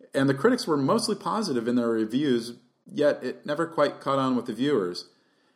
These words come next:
and it would end after its initial two-year commitment. Yet, in twenty twenty, there will be a reboot of the show,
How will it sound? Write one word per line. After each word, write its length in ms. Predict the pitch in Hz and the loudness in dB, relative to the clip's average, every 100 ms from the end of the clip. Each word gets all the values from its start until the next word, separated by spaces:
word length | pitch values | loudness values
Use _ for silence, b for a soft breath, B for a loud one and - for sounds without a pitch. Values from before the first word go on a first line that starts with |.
| _ - | _ -2
and 160 | 147 | 0
it 80 | 143 | 2
would 160 | 156 165 | 2 4
end 220 | 180 113 | 4 2
after 280 | 117 - 113 | 2 0 -2
its 100 | 113 | 0
initial 320 | 107 123 113 | -2 -2 -4
two-year 380 | - 110 98 98 | -2 0 0 -2
commitment. 520 | 104 113 117 87 - _ _ _ _ _ _ _ _ | -4 -4 -4 -8 -14 _ _ _ _ _ _ _ _
Yet, 460 | - 117 117 - - _ | -2 2 2 -2 -12 _
in 140 | 107 | -2
twenty 300 | 107 131 123 | 0 4 4
twenty, 460 | 113 - 160 127 135 B B B B | 2 -2 0 0 0 B B B B
there 160 | 113 110 | 2 4
will 220 | 120 180 | 6 4
be 140 | 147 | 4
a 40 | 117 | 4
reboot 460 | 110 180 175 110 | 2 0 2 0
of 120 | 92 | 0
the 80 | 90 | -6
show, 420 | - 92 80 80 | -6 -6 -6 -10